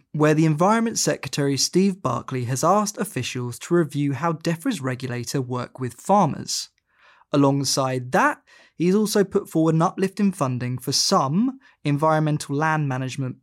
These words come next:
payments as part of a speech he delivered at the Oxford Farming Conference earlier this month. So, what's happened?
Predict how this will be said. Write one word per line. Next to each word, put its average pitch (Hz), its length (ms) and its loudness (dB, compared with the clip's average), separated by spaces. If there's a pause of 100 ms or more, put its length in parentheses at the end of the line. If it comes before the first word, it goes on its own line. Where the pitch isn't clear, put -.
payments 156 840 -2
as 135 200 -4
part 202 400 0
of 208 100 -4
a 220 60 -4
speech - 420 -4
he 156 120 -6
delivered 123 440 -8
at - 160 -8
the 147 160 -4
Oxford - 480 -10
Farming 127 440 -6
Conference - 680 -12
earlier 143 280 -8
this - 240 -12
month. - 500 -6 (420)
So, - 720 -2 (840)
what's 139 420 -4
happened? - 560 -14